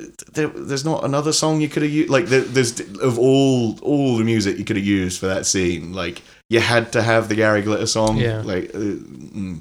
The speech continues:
Speaker 1: yeah. Also, it's weird that it, I, the, like, the, the two detectives that are following him, played by Bill Camp and Shea Wiggum, it's like, I assumed,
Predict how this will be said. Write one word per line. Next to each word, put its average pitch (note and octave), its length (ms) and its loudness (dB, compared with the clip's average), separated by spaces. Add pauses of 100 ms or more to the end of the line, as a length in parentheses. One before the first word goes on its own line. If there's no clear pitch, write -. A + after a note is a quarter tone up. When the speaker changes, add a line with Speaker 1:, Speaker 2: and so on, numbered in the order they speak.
Speaker 1:
yeah. E2 240 -10 (880)
Also, G3 240 2
it's D3 100 0
weird D#3 200 2
that A#2+ 260 -2
it, C#3+ 240 -4
I, C3+ 200 2 (1300)
the, B2+ 180 2
like, A#2+ 200 -2
the, B2 140 0
the A#2+ 180 -6
two D#3 200 2
detectives A2 540 0
that G#2+ 80 0
are D#3+ 40 -6
following G#2+ 400 2
him, E2+ 380 -8 (440)
played G2+ 160 2
by G2 120 4
Bill F#2 300 2
Camp F#2 340 -2
and F2 120 -2
Shea F#2+ 240 2
Wiggum, F2 540 -2 (480)
it's A2+ 240 0
like, B2 240 0 (960)
I C3+ 280 0
assumed, A2+ 840 0